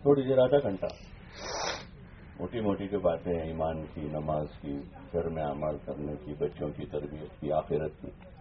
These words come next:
ایسی باتیں ہوئی۔ یہ سارے کام کرنے ہوتے ہیں جماعت، اور صرف زون کی جماعت میں نہیں، جب بھی جماعت میں جا رہا ہوں، تین دن جا رہے ہیں ہم بستیوں میں، جماعتیں جاتی ہیں تین تین دن،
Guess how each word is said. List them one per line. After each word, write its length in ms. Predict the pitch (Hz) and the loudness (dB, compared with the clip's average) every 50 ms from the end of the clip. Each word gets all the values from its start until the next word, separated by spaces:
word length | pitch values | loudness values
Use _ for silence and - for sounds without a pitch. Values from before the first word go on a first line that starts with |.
| - - - - - - - - - - - - - | -16 -16 -14 -12 -12 -10 -10 -12 -12 -14 -14 -6 0
ایسی 260 | 85 85 - - 98 | 0 0 0 0 0
باتیں 320 | 85 82 78 78 - 90 87 | 4 4 4 4 4 2 2
ہوئی۔ 240 | 82 - - 80 | 2 2 0 2
یہ 80 | 104 110 | 2 2
سارے 420 | 110 - - 117 120 131 151 156 | 2 4 6 8 8 8 8 6
کام 300 | 151 - 127 117 123 131 | 4 6 8 8 8 8
کرنے 340 | 127 - 110 104 104 110 110 | 8 8 8 8 8 8 8
ہوتے 280 | 107 101 95 - - 104 | 6 6 6 2 2 2
ہیں 80 | 92 | 2
جماعت، 260 | 85 - - - - - - - - - - - - - - - | 2 2 0 0 -2 -6 -10 -16 -16 -18 -18 -16 -16 -16 -10 0
اور 140 | - - 110 | 4 4 4
صرف 180 | - - 147 131 | 6 6 4 4
زون 300 | 110 120 127 143 147 156 | 8 10 10 10 10 10
کی 140 | 151 151 147 | 6 4 8
جماعت 340 | 147 147 147 156 156 - | 8 10 10 10 8 8
میں 100 | 165 175 | 4 4
نہیں، 220 | 185 185 160 - - - - | 6 6 4 4 2 0 0
جب 200 | - - 143 143 - | 8 8 8 10 10
بھی 100 | 180 180 | 8 8
جماعت 320 | 165 165 160 156 151 - | 8 8 8 8 6 6
میں 80 | 135 113 | 2 4
جا 160 | 101 87 78 | 6 6 4
رہا 80 | - | 4
ہوں، 200 | - - - - - - - - - - - - - - - - - - - - - - - - - - - - - - - - - - - - - - - - - - - - - | 2 -8 -12 -14 -14 -14 -16 -16 -16 -16 -16 -18 -16 -16 -16 -16 -16 -14 -14 -14 -14 -14 -14 -14 -16 -16 -16 -16 -16 -16 -14 -14 -14 -14 -14 -14 -14 -14 -14 -14 -14 -14 -12 -8 -4
تین 240 | 113 113 117 117 123 | -2 0 2 4 6
دن 140 | 127 127 | 6 8
جا 200 | 113 117 - 120 120 | 10 10 10 10 10
رہے 60 | 123 | 10
ہیں 80 | 123 123 | 8 6
ہم 120 | 117 113 | 6 8
بستیوں 380 | 110 110 - - - 117 113 117 | 6 6 6 6 4 6 6 8
میں، 140 | 117 113 110 | 8 6 6
جماعتیں 360 | 104 107 104 107 107 107 113 | 8 8 8 8 8 8 8
جاتی 280 | 107 110 104 - - 185 | 8 8 8 8 6 2
ہیں 60 | 208 | 4
تین 200 | - 156 135 120 | 8 8 8 8
تین 240 | 113 135 120 113 110 | 8 6 4 6 4
دن، 100 | 110 | 4